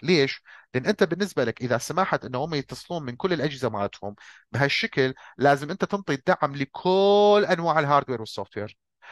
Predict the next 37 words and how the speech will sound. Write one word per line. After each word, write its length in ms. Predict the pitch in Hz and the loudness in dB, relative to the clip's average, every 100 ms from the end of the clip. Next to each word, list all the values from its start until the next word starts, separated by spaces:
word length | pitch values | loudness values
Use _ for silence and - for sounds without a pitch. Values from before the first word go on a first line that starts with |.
| - - | -8 2
اللي 180 | 202 180 | 4 4
النظام 420 | 147 135 143 135 | 0 4 4 6
مالته 360 | 135 135 110 113 | 4 4 0 2
لينكس، 480 | 190 156 143 - | 0 0 -4 -6
اللي 120 | 185 165 | -6 -4
النظام 340 | 131 123 127 | -2 0 2
مالته 220 | 123 - | 2 0
ماك، 480 | 107 170 175 160 - | 0 4 4 4 0
اللي 140 | 143 135 | -6 -6
النظام 340 | 123 127 123 | -2 0 2
مالته 300 | 120 117 117 | 0 0 0
ويندوز، 560 | 101 196 180 175 165 - - - - | 0 -4 -2 -2 -2 -6 -18 -12 2
اللي، 460 | 208 190 165 156 143 | 4 4 0 0 0
آه، 440 | 131 131 127 123 139 | 2 4 6 4 2
الموبايل 440 | 143 139 147 131 | -2 4 4 4
مالته 380 | 135 131 131 147 | 2 0 0 0
آيفون، 320 | 165 - 160 | 0 -2 -6
اللي 120 | 143 | -6
الموبايل 360 | 135 123 127 120 | -4 2 2 2
مالته 360 | 120 - 110 175 | -2 -2 -2 -2
أندرويد، 320 | 170 165 156 - | 0 -2 -2 -6
وإلى 460 | 170 202 180 175 | 0 2 4 4
آخره 240 | 160 196 180 | 4 0 0
ما 100 | 190 | 0
تخلص. 520 | 165 139 113 - - _ - - - | -2 0 -2 -4 -20 _ -20 -4 4
هذا 180 | 165 160 | 6 6
الهاردوير 480 | 143 147 131 131 | 6 4 4 -2
مالته 240 | 123 123 120 | 0 -2 0
سامسونج، 420 | 175 170 170 160 | 0 -2 -2 0
هذا 140 | 143 | 2
الهاردوير 320 | 131 127 123 117 | 4 2 0 -4
مالته 220 | 117 110 | -4 -2
هواوي، 360 | 127 160 165 | 2 2 2
هذا 180 | 151 139 | 0 0
الهاردوير 340 | 127 127 120 117 | 2 0 0 -4
مالته، 300 | 120 - | -4 0
آه، 60 | 110 | 0